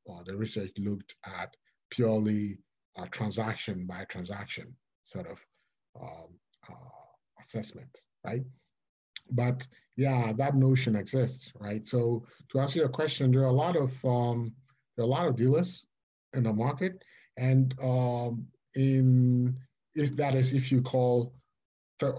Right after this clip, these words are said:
fourteen hundred or three thousand a lot, right?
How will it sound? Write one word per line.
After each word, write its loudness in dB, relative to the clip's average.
fourteen 2
hundred 4
or 0
three 2
thousand 0
a -6
lot, -8
right? 0